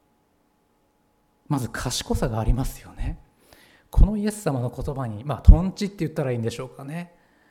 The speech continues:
こう、まあ、基地に富んでいるというか、まあ、ある意味こうユーモアがあるというかですね。まあ、反射的にこういう言葉が出てくるというのはすごいなと思います。まあ、知恵がある女性なんだと思いますね。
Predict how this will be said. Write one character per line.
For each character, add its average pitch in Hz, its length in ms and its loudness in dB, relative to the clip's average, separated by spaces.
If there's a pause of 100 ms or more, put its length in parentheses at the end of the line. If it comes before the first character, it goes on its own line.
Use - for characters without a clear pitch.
(440)
こ - 420 -18
う、 - 20 -16
ま 147 60 -8
あ、 - 40 -8
基 - 120 -10
地 - 160 -10
に 139 140 -4
富 - 180 2
ん 135 80 -6
で 104 160 -4
い 101 60 -8
る - 100 -10
と 131 100 -2
い 117 160 -4
う - 60 -6
か、 - 260 -10 (2000)
ま 117 160 -10
あ、 143 80 -8
あ 160 60 -4
る 147 60 -4
意 123 40 -6
味 110 80 -8
こ 123 80 -8
う 110 60 -2
ユ 143 160 -4
ー - 20 -2
モ 104 220 -4
ア - 20 -8
が 101 100 -6
あ 110 60 -4
る 104 80 -8
と 107 160 -8
い 95 60 -8
う 98 40 -6
か - 120 -10
で 127 120 -20
す - 140 -20
ね。 190 220 -12 (680)
ま - 80 -14
あ、 - 40 -16
反 185 180 -4
射 185 140 -6
的 156 180 -4
に 139 100 -6
こ 160 140 -2
う - 20 2
い 151 40 -4
う - 20 -6
言 156 80 -4
葉 151 80 -2
が 117 100 -4
出 117 80 -4
て 117 120 -8
く - 80 -14
る 98 80 -18
と - 20 -20
い - 20 -18
う - 20 -16
の 110 40 -12
は 95 60 -12
す - 120 -14
ご 156 160 8
い 127 60 4
な 107 200 -6
と - 160 -12
思 120 180 -6
い 101 80 -8
ま 101 160 -8
す。 - 180 -20 (540)
ま 147 80 -2
あ、 - 20 -4
知 - 200 -2
恵 175 100 2
が 131 120 0
あ 127 60 0
る 117 80 -2
女 110 140 -2
性 117 160 -2
な 113 140 0
ん 104 40 -4
だ 101 100 -8
と - 120 -14
思 104 120 -2
い 101 60 -6
ま 98 100 -8
す - 140 -18
ね。 190 320 -6